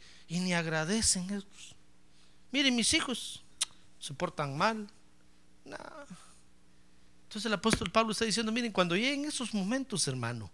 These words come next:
de desilusión, consuélense en el Señor, hermano. Háganlo para el Señor. Digan,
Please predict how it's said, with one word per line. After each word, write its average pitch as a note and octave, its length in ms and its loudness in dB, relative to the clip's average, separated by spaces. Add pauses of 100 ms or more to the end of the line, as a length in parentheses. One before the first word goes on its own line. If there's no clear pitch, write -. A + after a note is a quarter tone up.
(360)
de C#3+ 160 4
desilusión, C#3 920 6 (4000)
consuélense A3 720 0
en F3+ 80 -4
el E3+ 100 -2
Señor, A#3+ 440 -6
hermano. C#3+ 260 -16 (480)
Háganlo B3+ 460 -4
para F#3 160 -2
el E3 80 -4
Señor. A3 340 -6 (1400)
Digan, B3 420 -8